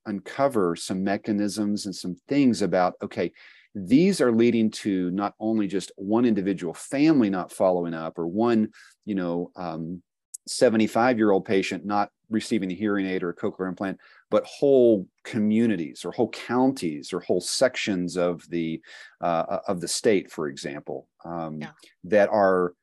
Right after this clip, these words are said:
Speaker 1: not pursuing any care. So that's, that's how we take, you know, one problem and then they begin to unpack it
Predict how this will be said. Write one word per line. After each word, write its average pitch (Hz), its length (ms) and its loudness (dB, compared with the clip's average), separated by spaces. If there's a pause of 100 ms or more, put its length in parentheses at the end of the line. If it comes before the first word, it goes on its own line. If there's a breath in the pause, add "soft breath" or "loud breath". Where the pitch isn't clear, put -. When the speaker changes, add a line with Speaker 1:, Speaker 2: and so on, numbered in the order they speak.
(140)
Speaker 1:
not 117 520 2
pursuing 104 500 -2 (160)
any 110 220 -2
care. 65 480 -10 (260)
So 113 340 4 (440 loud breath)
that's, 127 420 2
that's 120 360 0
how 117 340 4
we 110 140 4
take, 110 300 0 (120)
you 120 100 -6
know, 92 320 -6 (100)
one 123 260 2
problem 107 480 4
and 107 100 -4
then 107 80 0
they 101 60 -4
begin 101 260 -2
to 98 120 -6
unpack 101 680 -4
it 82 280 -4